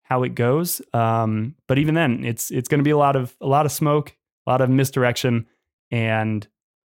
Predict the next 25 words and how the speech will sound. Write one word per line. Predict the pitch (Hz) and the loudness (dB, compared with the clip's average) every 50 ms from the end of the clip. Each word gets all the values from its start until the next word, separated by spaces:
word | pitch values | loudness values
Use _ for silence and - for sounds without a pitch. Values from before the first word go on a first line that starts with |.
| _ _ _ _ _ _ _ _ _ - | _ _ _ _ _ _ _ _ _ -4
that's | - 110 117 - - | -2 -2 -2 -2 0
kind | - 160 170 | 0 0 2
of | 175 | 2
the | 135 147 | 2 2
way | 156 170 | 2 2
it's | 143 - | 2 0
gonna | 165 143 | 0 0
be | 131 165 175 | 2 2 2
up | 135 117 | 2 2
until | 117 117 - 156 139 | 2 0 0 0 0
the | 127 | 0
draft. | 120 131 139 127 107 98 - - _ _ _ _ _ - | 0 0 0 0 0 -2 -6 -14 _ _ _ _ _ -8
So | - 156 147 135 131 135 131 - | -2 0 2 4 4 2 0 0
let's | - 151 180 214 - | 0 0 0 0 0
get | - 226 202 165 | 0 0 0 2
into | 165 170 165 160 147 - - 160 151 147 139 135 135 | 2 2 2 2 0 -2 -2 0 0 2 0 0 0
maybe | 151 151 139 135 131 127 | 0 0 2 2 2 0
some | - - 147 135 127 - | 0 0 0 0 0 0
actual | 143 147 147 - - 165 143 | -2 -2 -2 -2 0 0 0
lessons | 123 120 127 131 131 131 - 139 127 120 - | 2 2 2 2 2 2 0 0 0 0 0
that | 131 120 | -2 -2
the | 135 | -2
Falcons | - - 139 131 - - 123 113 | -2 0 0 0 0 0 -4 -4
could | - - 143 135 | -2 -2 0 0
employ | 120 113 107 - - 247 233 165 131 135 147 139 | 0 -2 -4 -4 0 2 2 4 4 2 0 -4